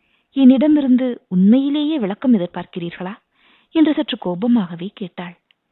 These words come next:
முதியவர் சிரித்துக்கொண்டு, "இன்பவல்லி, நீ சொல்லிதான் உன் நிலை விளங்க வேண்டும் என்பதில்லை. உன் முக உணர்ச்சி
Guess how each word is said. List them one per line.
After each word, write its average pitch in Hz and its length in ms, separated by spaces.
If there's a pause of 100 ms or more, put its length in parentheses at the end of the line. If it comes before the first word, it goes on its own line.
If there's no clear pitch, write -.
(880)
முதியவர் 247 520
சிரித்துக்கொண்டு, 196 640 (800)
"இன்பவல்லி, 175 500 (680)
நீ 196 200 (140)
சொல்லிதான் 269 540
உன் 247 100
நிலை 202 260
விளங்க 185 320
வேண்டும் 220 340
என்பதில்லை. 180 500 (680)
உன் 262 180
முக 226 240
உணர்ச்சி 208 460